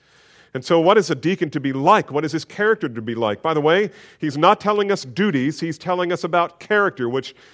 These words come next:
tells us something about where Paul puts the emphasis. Not so much on what the man does, but who he is. Who he is.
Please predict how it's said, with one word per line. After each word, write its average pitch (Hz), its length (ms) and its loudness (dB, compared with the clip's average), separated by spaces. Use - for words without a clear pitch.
tells 214 380 6
us 147 180 4
something 190 460 0
about 151 320 2
where 180 240 4
Paul 208 400 4
puts 214 340 2
the 208 200 -4
emphasis. 196 880 -2
Not 220 240 6
so 233 200 4
much 214 260 0
on 185 180 0
what 190 180 0
the 196 60 -2
man 156 400 0
does, 185 560 4
but 135 120 -8
who 170 160 0
he 147 180 0
is. 110 840 -4
Who 127 140 -4
he 123 200 -2
is. - 680 -10